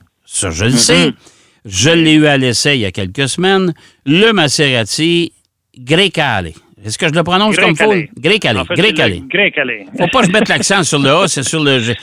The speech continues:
Speaker 2: Non,
Speaker 1: Hey,
Speaker 2: c'est vraiment
Speaker 1: ok.
Speaker 2: le, le premier.
Speaker 1: Ok.
Speaker 2: Grecale.
Speaker 1: Grecale.
Speaker 2: Oui,
Speaker 1: Ok.
Speaker 2: et,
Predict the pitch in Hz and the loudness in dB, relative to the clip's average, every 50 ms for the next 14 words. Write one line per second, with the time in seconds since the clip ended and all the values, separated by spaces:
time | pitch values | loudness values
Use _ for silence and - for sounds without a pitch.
0 | - - - _ 160 139 139 131 120 110 95 85 - 165 160 160 160 165 170 170 | -14 -20 -16 _ 0 0 2 2 2 0 -2 -6 -6 -4 -4 -2 -2 -2 0 0
1 | 175 185 180 170 165 160 156 143 127 127 135 135 165 156 156 151 139 127 113 - | 0 2 2 2 2 2 0 0 -2 -4 -4 -2 0 0 2 2 0 0 -4 -8
2 | _ _ 127 139 - 175 214 196 190 151 135 117 107 - _ - 127 160 202 214 | _ _ -6 -2 0 0 0 0 0 -2 -6 -6 -10 -16 _ -8 -4 -2 0 0
3 | - 135 104 87 - 151 180 190 156 147 151 160 170 | 0 0 -2 -2 -4 -4 -4 -2 -2 -2 0 0 0